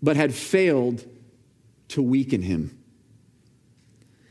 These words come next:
In verses fourteen to fifteen indicate that his public ministry got off to a good start. We read that he went around proclaiming and teaching,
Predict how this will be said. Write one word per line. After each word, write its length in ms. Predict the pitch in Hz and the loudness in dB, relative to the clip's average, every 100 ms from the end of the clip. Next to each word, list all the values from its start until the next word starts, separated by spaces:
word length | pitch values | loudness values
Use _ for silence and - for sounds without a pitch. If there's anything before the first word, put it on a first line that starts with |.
| _ - | _ -2
In 140 | 135 131 | 2 4
verses 340 | 156 156 151 | 4 2 0
fourteen 440 | - 165 165 165 | 2 2 2 2
to 60 | 147 | 2
fifteen 500 | 131 170 - 147 135 | 2 0 2 2 4
indicate 500 | 165 175 - 147 143 | 2 2 2 0 2
that 120 | 143 | 2
his 160 | 147 143 | 2 0
public 500 | - 175 185 190 190 | -2 0 2 0 0
ministry 600 | 165 170 - 117 107 113 - - - _ - 127 | 0 0 -2 -2 -2 -6 -18 -20 -20 _ -14 -4
got 280 | 143 151 151 | 0 2 2
off 280 | 151 147 | 0 -4
to 160 | - 143 | -4 -2
a 40 | |
good 280 | 123 123 107 | 2 0 0
start. 540 | - - 90 78 - - _ _ _ _ _ _ _ _ - - - | -6 -6 -6 -8 -16 -20 _ _ _ _ _ _ _ _ -20 -20 0
We 160 | 143 151 | 2 4
read 360 | 151 170 165 | 4 2 2
that 380 | 151 143 135 - - - - _ _ _ _ - | 4 4 0 -6 -18 -20 -20 _ _ _ _ -2
he 160 | 190 | 2
went 420 | 180 160 180 - - - - | 4 4 2 -2 -10 -4 2
around 420 | 151 170 160 131 | 4 4 2 2
proclaiming 640 | 170 156 - 185 175 139 | 2 0 0 0 2 2
and 180 | 135 131 | 2 0
teaching, 540 | - 190 - 107 85 | -2 -2 0 0 -2